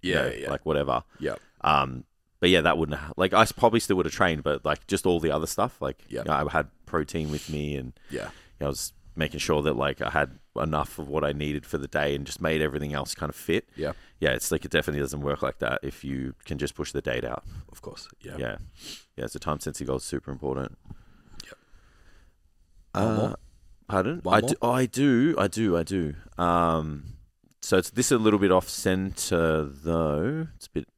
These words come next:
Speaker 1: a totally different question.
Speaker 2: Okay.
Speaker 1: But yeah, all right, cool.
Speaker 2: <laughs>
Speaker 1: All right.
Speaker 2: Tam has to edit it, not me.
Speaker 1: So I got a little,
Speaker 2: <laughs>
Speaker 1: I have a bit of a bone to pick with the internet.
Speaker 2: The internet, the whole internet.
Speaker 1: Well, I don't know about you guys, but are you seeing this whole thing where, like,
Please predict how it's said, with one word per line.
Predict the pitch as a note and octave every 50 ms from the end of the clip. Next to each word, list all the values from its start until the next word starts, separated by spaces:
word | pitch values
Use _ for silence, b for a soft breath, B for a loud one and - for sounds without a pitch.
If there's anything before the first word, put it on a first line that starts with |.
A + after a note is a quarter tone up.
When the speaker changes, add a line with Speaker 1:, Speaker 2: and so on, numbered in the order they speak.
| - -
Speaker 1:
a | E2 D2+
totally | - - F2 E2 D#2+
different | D#2 D2 - - -
question. | - D#2 C#2+ - - D2+ - - - -
Speaker 2:
Okay. | F2 A2+ - - -
Speaker 1:
But | - - - - -
yeah, | - C2+
all | -
right, | - - - -
cool. | - - D3+
Speaker 2:
<laughs> | - - - - - - - - - - - - - - -
Speaker 1:
All | G#2
right. | G2+ A#2+
Speaker 2:
Tam | B2 A#2
has | G2 -
to | - D2+
edit | E2 G#2 G#2 D#2
it, | - -
not | F2+ F2
me. | G2+ A2 - _ B B B B B B -
Speaker 1:
So | - - B2+
I |
got | C#3 C#3
a | C#3 C3+
little, | B2+ B2 - - - - - - - -
Speaker 2:
<laughs> | - D#3 - - - -
Speaker 1:
I | A2
have | A#2 C#3+ C#3+ C#3+ C#3+ C3+ B2+ - - - - _ B B B B B B B B B B B -
a | F#2+
bit | F2+ - G#2+
of | G#2+ G2+
a | G2+
bone | D#2+ - F#2 F#2+ F#2+ F#2+ F#2+
to | F2 -
pick | - - F#2+ - -
with | E2+ D#2 -
the | D#2 D#2 D2+
internet. | D2+ C#2 - B1+ - - _ - - - - - _ _ _ _ _ _ _
Speaker 2:
The | - - D#2
internet, | G2 D#3+ - - G#2+ F#2+ F2 D#2 - - - _ -
the | E2+
whole | - - G2 G2 G2
internet. | F#2+ F#2 - - C#2+ B1+ - _ _ - -
Speaker 1:
Well, | - D#3+ E3+ E3 E3 E3 D3 B B B B B B B -
I | F3+
don't | A3 B3+
know | C4+ A3+
about | G3 C#3+ A#2+ G2+
you | G#2+ B2+
guys, | C#3+ G#2+ F2+ E2+ E2+ -
but | G#2+ E2 -
are | A#2+
you | D#3+ A3
seeing | B3 - - G#3 G3+ F#3+
this | E3+ C#3 -
whole | - C3 B2+
thing | A#2 - - B2 A#2+ A2+
where, | G#2 G2 F#2+
like, | E2+ E2+ F2 E2+ E2 - -